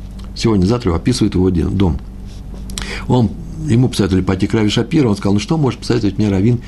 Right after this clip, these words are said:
который не, не от-, не отходит, не, не поднимает голову от Талмуда. Я вам в, в бизнесе и поставках мало что слышал, когда мало что знает. Но делать нечего, он пошел, изложил ему дело. Пока он из-,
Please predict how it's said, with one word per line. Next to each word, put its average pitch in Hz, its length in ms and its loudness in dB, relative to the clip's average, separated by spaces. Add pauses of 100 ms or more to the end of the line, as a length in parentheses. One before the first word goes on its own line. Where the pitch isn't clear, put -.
(200)
который 104 240 2
не, 98 120 4
не 95 200 2
от-, 98 200 -2
не 98 100 2
отходит, - 500 0 (360)
не, 98 240 4 (320)
не 98 140 0
поднимает 107 340 2
голову 95 240 4
от 95 140 -2
Талмуда. 90 400 2 (560)
Я 101 80 2
вам 101 160 4
в, 101 100 -6
в 95 220 0
бизнесе 123 480 4
и 98 40 4
поставках 98 640 -4
мало 107 240 0
что - 180 -6
слышал, 143 460 0
когда 101 240 0
мало 90 180 2
что - 180 0
знает. 107 280 0 (400)
Но 143 60 6
делать 170 240 4
нечего, 175 240 2
он 101 40 0
пошел, 110 320 2
изложил 104 360 4
ему 101 160 4
дело. 98 260 4
Пока 123 220 0
он 139 100 2
из-, 123 80 0